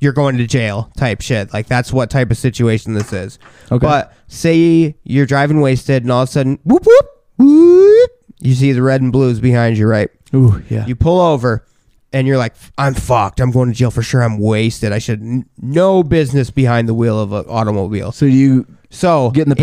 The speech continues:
Speaker 2: passenger
Speaker 1: this
Speaker 2: seat and put a
Speaker 1: scenario
Speaker 2: bag over your head 'cause you're like, "If you can't see me, I can't see you."
Speaker 1: That's not a sig-, that's a good one too. Write that down for you
Speaker 2: Okay.
Speaker 1: goldfish it.
Speaker 2: Okay, okay.
Speaker 1: Um, no. So for this to work, you always have to have an unopened can of beer in your glove box.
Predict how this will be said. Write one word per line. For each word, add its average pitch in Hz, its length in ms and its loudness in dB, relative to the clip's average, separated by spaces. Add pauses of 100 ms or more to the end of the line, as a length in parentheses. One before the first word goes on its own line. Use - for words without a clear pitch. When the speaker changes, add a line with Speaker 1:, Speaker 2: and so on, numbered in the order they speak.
(120)
Speaker 2:
passenger 196 140 2
Speaker 1:
this 156 120 -2
Speaker 2:
seat 175 100 2
and 175 80 2
put 185 40 2
a 180 80 0
Speaker 1:
scenario 147 240 2
Speaker 2:
bag 135 180 0
over 147 160 2
your 151 100 2
head 156 160 -2
'cause 139 140 2
you're 131 100 2
like, 123 120 -2
"If 131 100 -2
you 160 120 4
can't 170 240 0
see 180 140 2
me, 185 160 2
I 165 100 0
can't 165 220 0
see 180 120 -4
you." 165 460 2
Speaker 1:
That's 131 200 -4
not 147 140 -2
a 120 40 -10
sig-, 127 360 -8 (180)
that's 98 200 -8
a 117 40 -10
good 117 180 -4
one 113 160 -2
too. - 140 -6
Write 113 220 -4
that 127 160 -2
down 123 220 -2
for 113 160 -6
you 107 80 -4
Speaker 2:
Okay. 113 80 -8
Speaker 1:
goldfish 107 440 -6
it. - 60 -8
Speaker 2:
Okay, - 120 -18
okay. - 240 -20 (320)
Speaker 1:
Um, 139 420 0
no. 160 280 0 (160)
So 147 260 -2
for 170 260 -2
this 185 280 -2
to 185 120 0
work, 156 540 0 (280)
you 147 320 0
always 160 360 2
have 156 220 0
to 175 100 0
have 127 540 0 (320)
an 135 160 -6
unopened 135 560 -6
can 123 220 -4
of 127 100 -8
beer 110 380 -4 (120)
in 95 80 -10
your 95 100 -4
glove 113 280 -4
box. - 440 -10